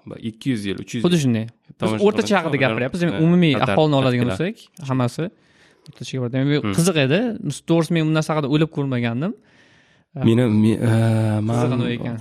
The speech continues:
Speaker 1: ajoyib,
Speaker 2: Hmm.
Speaker 1: ajoyib.
Speaker 2: Qiziq.
Speaker 1: E, haqiqatda bu ham aksioma desak ham bo'ladi.
Speaker 2: Xuddi shunday, xuddi shunday,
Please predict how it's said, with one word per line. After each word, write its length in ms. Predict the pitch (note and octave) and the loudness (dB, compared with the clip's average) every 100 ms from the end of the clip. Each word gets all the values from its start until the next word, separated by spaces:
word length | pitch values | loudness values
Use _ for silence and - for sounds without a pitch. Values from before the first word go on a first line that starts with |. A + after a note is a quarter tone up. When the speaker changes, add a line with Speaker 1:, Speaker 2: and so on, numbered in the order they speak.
| - - | -10 -2
Speaker 1:
ajoyib, 300 | B2 B2+ C3 | 2 2 2
Speaker 2:
Hmm. 160 | B2 A#2+ - _ | -2 -8 -14 _
Speaker 1:
ajoyib. 400 | - G#2+ A#2+ B2+ | -10 -4 0 0
Speaker 2:
Qiziq. 200 | C3 B2+ | -2 -4
Speaker 1:
E, 80 | A2 G#2 G#2 G#2 G#2 A2 | 0 2 2 2 0 -4
haqiqatda 640 | - - - - - - C4+ | -4 -4 -2 -2 -4 -2 0
bu 100 | D4 | 2
ham 120 | A3+ | 2
aksioma 360 | A#2 - D#3+ E3 | 0 0 2 2
desak 200 | D#3+ D#3 | 2 0
ham 100 | D#3+ | 2
bo'ladi. 240 | D#3 F3 F3 | 0 -2 -4
Speaker 2:
Xuddi 220 | - D4+ | -8 -8
shunday, 260 | - B3 F#3+ | -2 -2 -4
xuddi 180 | - D3+ | -8 -10
shunday, 260 | - E3 | -6 -4